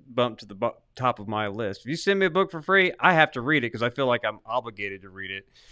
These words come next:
Uh, if you don't, if, if, if it's in my, uh,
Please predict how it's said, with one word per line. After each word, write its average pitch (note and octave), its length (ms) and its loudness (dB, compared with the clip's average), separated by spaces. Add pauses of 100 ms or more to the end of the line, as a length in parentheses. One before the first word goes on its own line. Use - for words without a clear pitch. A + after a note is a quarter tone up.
(340)
Uh, A2 340 4
if A2+ 140 -4
you A#2+ 400 -6
don't, D3+ 260 2
if, C#3 180 -2
if, C#3+ 280 -2
if C3+ 140 -4
it's B2+ 100 -8
in D#3+ 120 0
my, C#3 380 4 (220)
uh, A2+ 460 2